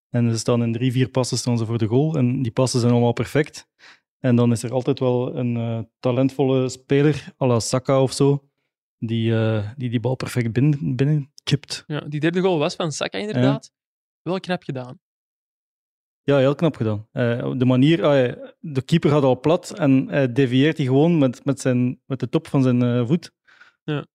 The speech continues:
Speaker 1: Perfect, eh, over, over de keeper, dus heel, heel knap gedaan.
Speaker 2: Ja. Ehm, we hebben het hier al vaak over Frankrijk gehad, gaan we ze ook nog doen, over Brazilië, over de weelde dat die ploegen hebben.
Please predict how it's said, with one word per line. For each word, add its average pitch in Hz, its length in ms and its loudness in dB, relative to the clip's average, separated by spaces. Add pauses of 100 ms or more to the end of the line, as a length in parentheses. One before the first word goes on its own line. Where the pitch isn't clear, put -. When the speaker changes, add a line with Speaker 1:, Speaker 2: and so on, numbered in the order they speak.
(140)
Speaker 1:
Perfect, - 440 -2
eh, 135 560 2
over, 135 260 -4
over 135 240 -4
de 120 80 -8
keeper, 135 300 -8
dus 113 220 -12
heel, 135 280 -2
heel 131 200 -4
knap 123 220 -6
gedaan. 117 300 -8 (160)
Speaker 2:
Ja. 147 180 -6 (320)
Ehm, 143 280 0
we 127 80 -8
hebben 147 180 -2
het 135 80 -6
hier 135 120 -4
al 127 80 -6
vaak 120 220 -8
over 143 120 -8
Frankrijk 143 580 -10
gehad, 147 160 -14
gaan 143 140 -12
we 131 60 -12
ze 135 260 -12
ook - 100 -12
nog 151 120 -10
doen, 147 200 -8
over 131 180 -10
Brazilië, 139 560 -10
over 139 320 -8
de 131 140 -8
weelde 147 360 -6
dat 147 140 -14
die 156 220 -12
ploegen 147 300 -6
hebben. 151 260 -10